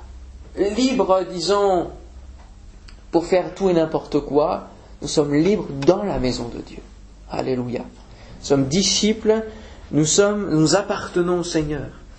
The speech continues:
Nous sommes affranchis et Jésus va préparer une place pour chacun. Alléluia.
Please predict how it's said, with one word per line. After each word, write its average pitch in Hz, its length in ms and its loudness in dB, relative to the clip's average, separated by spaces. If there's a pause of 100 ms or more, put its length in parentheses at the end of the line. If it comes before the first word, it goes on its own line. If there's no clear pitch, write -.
(520)
Nous 185 120 4
sommes 226 340 4
affranchis 247 640 2
et 254 100 4
Jésus 226 300 2
va 233 160 4
préparer 220 400 2
une 214 160 2
place 226 500 0 (500)
pour 175 160 -2
chacun. 226 500 2 (100)
Alléluia. 160 640 4